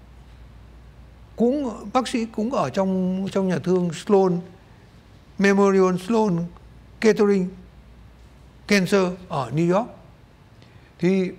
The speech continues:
khi người ta vô với bà này, ta coi cho bà này thì người ta bảo bà này sợ không, không, chưa, chưa làm hóa trị được, bởi vì cái, cái tế bào nó hơi bất thường. Thế thì người ta mới gửi sang cái, cái chương trình của ông bác sĩ Diaz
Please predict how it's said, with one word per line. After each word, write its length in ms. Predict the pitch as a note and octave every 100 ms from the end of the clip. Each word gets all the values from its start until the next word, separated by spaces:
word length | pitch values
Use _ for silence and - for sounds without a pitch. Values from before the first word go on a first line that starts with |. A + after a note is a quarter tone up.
| - -
khi 140 | - C4
người 140 | A3
ta 120 | A3
vô 200 | A3 A#3
với 120 | A3+ A3
bà 100 | F#3+
này, 100 | D#3+
ta 80 |
coi 240 | - A3 G#3+
cho 80 | G3+
bà 100 | F3+
này 160 | D#3+
thì 80 | D#3
người 80 | D3+
ta 100 | F#3+
bảo 180 | F3 C#3
bà 80 | D#3
này 200 | D3+ C#3+ C#3 C3+ - - -
sợ 140 | F#3 -
không, 260 | G3 F3 E3
không, 240 | - F#3+ E3
chưa, 140 | G#3+ F#3+
chưa 180 | G3+
làm 160 | F#3 D3+ C#3 - - - -
hóa 180 | F3+
trị 180 | A3 G3
được, 180 | D3 C3+ -
bởi 80 | C#3
vì 160 | D3
cái, 260 | C#3 F#3+ F#3+ - - -
cái 80 | F#3
tế 100 | A3+
bào 180 | F#3+ E3
nó 80 |
hơi 120 | E3+ F#3+
bất 160 | B3
thường. 300 | F#3+ E3 B2+ - - - - - - - - -
Thế 120 | G#3 G#3+
thì 100 | G3
người 140 | E3
ta 140 | F#3
mới 120 | F#3 F#3+
gửi 280 | F3 C3+
sang 220 | A#2 F3+ E3+
cái, 140 | G3
cái 160 | G3 F#3+
chương 140 | G#3
trình 240 | F3 D#3 C3
của 140 | B2+ A#2+
ông 120 | E3+
bác 140 | F#3+
sĩ 100 | A#3+
Diaz 300 | F#3 F3 G#3